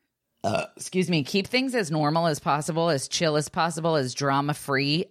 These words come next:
as possible. And so I think, you know, along the way, people, if they have an effing brain in their head, are gonna put two and two together and see what the situation is.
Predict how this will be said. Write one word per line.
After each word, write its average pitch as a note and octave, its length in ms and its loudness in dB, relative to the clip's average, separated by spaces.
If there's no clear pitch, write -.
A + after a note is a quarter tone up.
as C3+ 420 0
possible. - 760 -2
And D#3+ 240 0
so D#3 240 2
I C#3+ 100 2
think, A#3+ 360 -2
you G3+ 80 2
know, E3 280 2
along F3 320 2
the E3+ 80 2
way, A3 240 2
people, G#3 440 -2
if F#3+ 100 -2
they F3+ 120 0
have G3 180 2
an G#3 80 0
effing G3 320 0
brain G3 260 2
in G3+ 100 0
their D3+ 140 4
head, D3 340 2
are D#3+ 100 0
gonna F#3 180 2
put - 180 -2
two F3 160 0
and D#3 100 0
two D#3+ 140 2
together C3 480 2
and D#3+ 180 2
see - 220 0
what D3 240 0
the D#3 80 0
situation B2+ 680 -2
is. E3+ 440 0